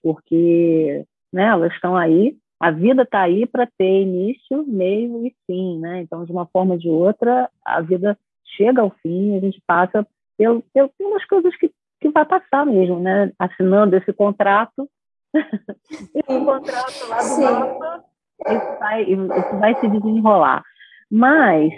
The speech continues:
Speaker 1: é, eu, eu queria te perguntar sobre o que caracteriza, então, a leitura do mapa, a visão védica da leitura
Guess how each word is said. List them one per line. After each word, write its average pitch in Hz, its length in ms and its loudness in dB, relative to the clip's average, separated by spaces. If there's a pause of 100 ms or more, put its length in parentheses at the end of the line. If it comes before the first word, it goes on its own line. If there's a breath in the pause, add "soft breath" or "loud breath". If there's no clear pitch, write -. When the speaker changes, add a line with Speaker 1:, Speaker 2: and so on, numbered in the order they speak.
(140)
Speaker 1:
é, 208 920 2 (540)
eu, 240 180 2 (300)
eu 208 880 2 (380)
queria 214 260 0
te - 120 -20
perguntar 208 600 -2
sobre 233 220 2
o 240 40 -2
que 370 200 -2
caracteriza, 202 920 -2
então, 151 580 -6 (160)
a 202 80 4
leitura 190 1080 2 (340)
do 247 120 2
mapa, 170 460 -2
a 156 40 -2
visão 208 460 -2
védica 160 800 -2 (240)
da 208 120 2
leitura 202 760 0